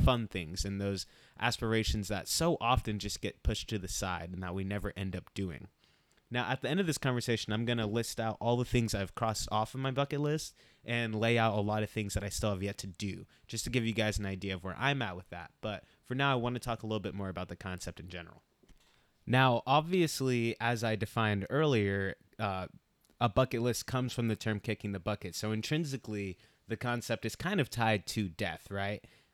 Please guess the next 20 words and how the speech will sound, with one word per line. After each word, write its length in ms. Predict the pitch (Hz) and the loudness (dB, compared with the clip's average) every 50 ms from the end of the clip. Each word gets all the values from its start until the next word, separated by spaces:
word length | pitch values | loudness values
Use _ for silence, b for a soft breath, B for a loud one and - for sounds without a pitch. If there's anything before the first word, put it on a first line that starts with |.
| B B | B B
Um, 320 | 110 110 110 107 104 98 - - - | -6 -4 -4 -4 -6 -8 -8 -2 2
I 220 | 131 143 156 180 | 4 4 4 4
would 220 | 190 175 170 135 | 2 0 0 2
like 180 | 127 127 131 131 - | 2 2 2 2 0
to 100 | - 117 | 0 0
remove 320 | 107 101 101 107 117 117 | 0 2 2 0 0 2
that 200 | 123 127 110 - | 2 0 0 0
stigma 320 | - - 135 123 123 117 104 | -4 -2 -2 0 0 -2 -2
personally. 720 | - - 110 110 - - 131 123 127 135 143 147 147 - | -2 -2 -2 -2 -2 -2 -4 -2 -2 -2 -2 -4 -6 -8
I 120 | - 104 | -10 -10
think 320 | 98 - - 110 104 - - | -10 -6 -6 -6 -6 -6 -6
that 320 | 107 104 101 98 85 - b b b b b | -4 -4 -2 -4 -4 -6 b b b b b
it 140 | b 113 - | b -6 -4
could 120 | - 120 110 | -4 -4 0
use 220 | 113 120 113 101 | 0 0 0 0
a 60 | 110 | -2
good 220 | 95 101 113 107 101 | 0 0 0 0 0
rebranding 680 | 95 104 110 110 90 107 104 101 107 107 113 120 117 | 0 0 0 0 0 0 0 0 0 0 -2 -2 0
opportunity. 800 | 117 120 120 - 123 - - 135 123 131 135 139 143 151 156 147 b b b b b b - | -2 -2 -2 -4 -6 -4 -4 -4 -2 -2 -2 -2 -2 -4 -4 -8 b b b b b b -6
Um, 420 | 117 104 117 131 120 110 110 101 | -4 0 0 0 0 0 -2 -6